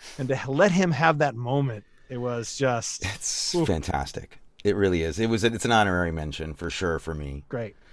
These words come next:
Speaker 2: Uh, okay, my number three will, will be, uh, Vincent D'Onofrio in Full Metal Jacket.
Speaker 1: Oh my God, that's such a good one.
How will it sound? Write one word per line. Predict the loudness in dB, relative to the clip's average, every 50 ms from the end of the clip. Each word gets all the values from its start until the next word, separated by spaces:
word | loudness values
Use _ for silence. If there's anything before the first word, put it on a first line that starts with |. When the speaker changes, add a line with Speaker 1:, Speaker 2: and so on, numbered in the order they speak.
| -20 -20 -20 -8
Speaker 2:
Uh, | -2 2 4 4 4 4 2
okay, | -4 -6 -6 -4
my | 0 2 2 4 4
number | 2 2 2 2 0 0
three | -2 -4 -12 _ -4 0 2 2 2 2 2 0 -2 -4 -8 -14 -18 -8
will, | -4 0 0 2 0 0 -6 -8
will | -4 -4 -4 -4
be, | -2 -2 0 0 2 4
uh, | 4 4 4 4 2
Vincent | 2 0 0 0 0 -2 -4 -2 -2
D'Onofrio | 0 2 2 2 0 0 0 0 2 2 2
in | 2 0 -4 -8 -10 -16 -20
Full | -6 -2 0 2
Metal | 2 2 0 0 0
Jacket. | 0 0 0 0 0 -2 -2 -2 -2 0
Speaker 1:
Oh | 0 0 0 2 2 0 0
my | 0 -2 -4 -4
God, | -4 -4 -4 -4 -4 -2
that's | -4 -4 -6 -6 -4
such | -6 -6 -6 -6
a | -8
good | -4 -4 -4 -4
one. | -6 -10 -12 -14